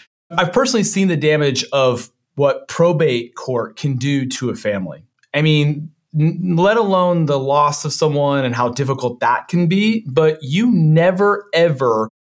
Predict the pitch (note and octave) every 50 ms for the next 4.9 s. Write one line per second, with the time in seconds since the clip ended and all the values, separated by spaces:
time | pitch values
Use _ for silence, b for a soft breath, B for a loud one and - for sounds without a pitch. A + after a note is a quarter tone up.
0 | _ _ _ _ - B2 C3 C#3+ D3 D3 C#3+ D3 D3+ - _ _ _ - - -
1 | D3+ D3 C#3 C3+ C3 C3 C3 B2 D3 F3 F#3+ F#3+ E3+ - F3+ E3+ D3 - - D#3
2 | - - C3 C3 C#3 C#3 C#3+ C3+ - - B2 A2+ A2 A2 A2 - B2 A#2+ C3+ C3
3 | C3 B2+ C3 C3 C3 D3 C3+ C3 C3 - - - - - - G3+ A3 A3+ A3 A3
4 | - A3 G#3+ G#3 G3 - _ - - - - - - G3 E3 B2+ -